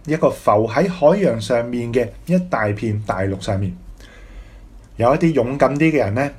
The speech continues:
佢哋可能會挑戰呢個世界嘅邊界，比如話，佢哋會爬到高山上面，想睇下山後面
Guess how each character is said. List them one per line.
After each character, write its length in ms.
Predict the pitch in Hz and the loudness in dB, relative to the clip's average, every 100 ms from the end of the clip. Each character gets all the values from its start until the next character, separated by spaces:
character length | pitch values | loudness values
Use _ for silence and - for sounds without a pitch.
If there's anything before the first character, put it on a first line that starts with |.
| - | -8
佢 100 | - | 0
哋 120 | 170 151 | 2 2
可 160 | 151 | 2
能 240 | 190 120 107 | 2 0 -2
會 80 | |
挑 240 | 120 - 180 | -2 2 4
戰 340 | 175 180 117 127 | 4 2 -4 -2
呢 100 | 135 | -2
個 80 | |
世 240 | 113 113 101 | 0 -2 -2
界 100 | 107 | -2
嘅 240 | 101 101 101 | -2 -4 -4
邊 260 | 117 110 | -4 -4
界， 240 | 107 90 - - - - - - | -4 -4 -8 -16 -20 -20 -10 -2
比 180 | 135 | 0
如 120 | 135 110 | 2 2
話， 240 | 113 107 - | 0 -4 -2
佢 100 | 170 | 2
哋 140 | 180 | 4
會 80 | 147 | 2
爬 280 | 165 123 95 | 0 -4 -2
到 160 | 110 127 | -2 0
高 240 | 160 147 | 0 0
山 220 | 147 135 | 0 -4
上 180 | 131 113 | -2 -2
面， 200 | 104 90 - - | -2 -4 -8 -12
想 180 | - 127 | -6 -4
睇 160 | 131 123 | -4 -4
下 240 | 127 107 - | -2 -4 -6
山 420 | - 196 170 180 | -6 0 2 4
後 260 | 175 120 110 | 2 0 0
面 240 | 107 95 | 0 -2